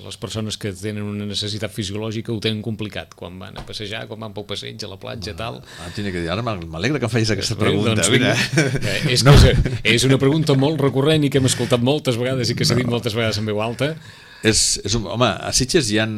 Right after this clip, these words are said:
Speaker 2: hi han serveis públics. No n'hi han els que tindrien que tenir. També és un element que, posat enmig de l'espai urbà, és una mica complexa, no? Perquè, bueno, és una mica aparatós. Ara l'Ajuntament,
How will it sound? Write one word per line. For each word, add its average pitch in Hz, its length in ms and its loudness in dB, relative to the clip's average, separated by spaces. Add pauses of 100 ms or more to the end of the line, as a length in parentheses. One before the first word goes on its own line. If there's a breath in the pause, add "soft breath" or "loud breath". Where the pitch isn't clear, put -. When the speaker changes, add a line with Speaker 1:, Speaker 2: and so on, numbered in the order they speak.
(220)
Speaker 2:
hi 80 240 -8
han 85 240 -8
serveis 80 420 -6
públics. 76 440 -12 (180)
No 98 480 -6
n'hi 110 240 -2
han 113 240 -4
els 98 220 -8
que 87 240 -8 (760)
tindrien 90 320 -8
que 92 80 -6
tenir. 80 300 -8
També 90 340 -4
és 107 140 -6
un 98 140 -6
element 95 440 -4
que, 85 140 -6 (160)
posat 87 400 -10
enmig 82 240 -6
de 87 100 -10
l'espai 82 380 -8
urbà, 90 320 -6
és 95 80 -12
una 87 80 -18
mica 85 200 -16
complexa, 82 520 -14
no? 92 240 -16
Perquè, 80 300 -20 (260)
bueno, 82 220 -20 (200)
és 87 80 -20
una 87 80 -18
mica 87 180 -14
aparatós. 82 500 -16 (760 loud breath)
Ara 113 180 2
l'Ajuntament, 107 680 -4